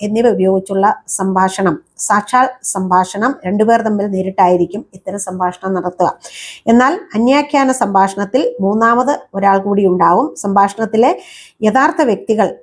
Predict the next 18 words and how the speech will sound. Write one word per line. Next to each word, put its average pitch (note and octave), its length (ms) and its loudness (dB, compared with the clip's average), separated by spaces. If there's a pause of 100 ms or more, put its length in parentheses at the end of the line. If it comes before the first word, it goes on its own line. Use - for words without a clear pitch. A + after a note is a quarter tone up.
പ്രഥമ D4+ 260 0
പുരുഷ B3 280 -2
സർവനാമത്തിലേക്ക് G3 1300 -2
മാറുന്നു. F#3 560 2
അതുപോലെ F#3+ 380 4
സാക്ഷാൽ G3 460 0
സംഭാഷണം G#3 640 -2 (100)
അന്യാഖ്യാന A#3+ 500 -2
സംഭാഷണമാകുമ്പോൾ F#3+ 1120 0
സർവനാമങ്ങൾ F#3+ 800 -4 (140)
മാറുകയും F#3 520 0
ചെയ്യും." A#3+ 260 2 (680)
ഉദാഹരണത്തിന് A#3+ 800 0
നമുക്ക് C#4+ 160 2
പറയാൻ B3+ 340 2
കഴിയുന്ന B3 280 2
ഞാൻ C4 340 2
എന്നുള്ളത് A#3+ 680 0